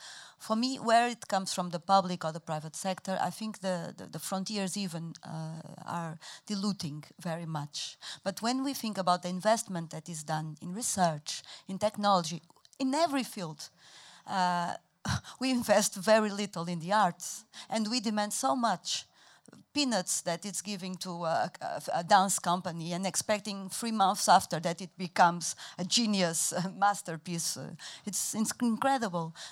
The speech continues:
the, the, uh, the big result, actually, that we get for so little investment.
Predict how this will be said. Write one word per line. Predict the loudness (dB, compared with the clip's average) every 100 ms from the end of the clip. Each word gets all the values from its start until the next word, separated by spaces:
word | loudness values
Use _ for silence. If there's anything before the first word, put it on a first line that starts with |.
| -10
the, | -10 -8 -10 -4
the, | -2 0 0
uh, | 2 0 0 _ -20 -20 -20 -20 _ _ -18 -18 -14
the | -4 -4 -2 2
big | 2 2 -6
result, | -6 -2 0 0 0
actually, | -8 -10 -10 -10 -14 -10 -6
that | -6 -6
we |
get | -6 -6 -6
for | -10 -6 -4
so | 0 0
little | 0 -4 -8 -8
investment. | -6 2 2 0 -8 -10 -10